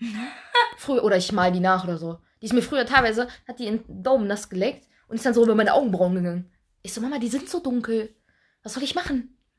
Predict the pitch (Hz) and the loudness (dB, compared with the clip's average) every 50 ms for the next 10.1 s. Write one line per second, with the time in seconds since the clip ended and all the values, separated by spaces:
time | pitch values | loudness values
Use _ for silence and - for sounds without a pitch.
0 | 214 208 - _ _ _ - _ _ _ _ _ _ - 285 285 - 294 233 - | -20 -20 -20 _ _ _ -20 _ _ _ _ _ _ -10 -8 0 0 0 0 2
1 | 269 220 208 254 240 208 226 220 226 - 220 233 233 226 220 240 240 240 233 233 | 0 2 2 2 4 4 6 6 8 8 8 6 4 2 0 0 0 0 0 -2
2 | 240 208 202 208 240 226 190 185 180 180 180 180 170 160 156 165 170 175 196 196 | -2 -6 -6 -4 -4 -4 -4 -4 -4 -4 -4 -4 -6 -6 -4 -4 -4 -4 -2 -2
3 | 196 190 190 190 190 165 156 156 156 160 156 - _ _ _ _ _ - - - | 0 0 0 0 2 2 2 2 2 -2 -4 -6 _ _ _ _ _ -20 -20 -12
4 | - 170 170 180 180 - _ _ _ _ _ _ _ _ _ _ _ _ _ 190 | -6 -6 -6 -6 -8 -12 _ _ _ _ _ _ _ _ _ _ _ _ _ 0
5 | 190 240 247 190 170 160 - - 185 196 202 180 196 208 202 185 220 220 214 226 | 0 2 4 4 4 4 2 -2 -2 -2 -2 0 0 0 2 4 2 4 4 4
6 | 196 190 185 202 196 190 190 190 180 175 170 165 170 180 196 208 202 208 180 165 | 2 2 2 -2 -2 -2 0 0 2 2 2 0 2 2 2 2 2 2 0 0
7 | 165 170 170 170 180 180 285 262 220 185 185 180 185 - - - - - - - | 2 2 0 0 -2 -2 -2 -4 -2 -2 -2 -4 -4 -6 -10 -14 -16 -18 -20 -20
8 | - _ - - - - - 202 180 180 - - _ - - - - - - - | -20 _ -20 -20 -20 -18 -14 -14 -14 -14 -16 -20 _ -16 -12 -8 -8 -8 -8 -8
9 | - 311 247 185 180 180 180 - 175 - 175 175 175 165 165 170 170 175 175 180 | 0 2 4 4 4 2 0 0 0 -2 -2 -2 -4 -6 -8 -4 -4 -4 -4 -4
10 | - | -10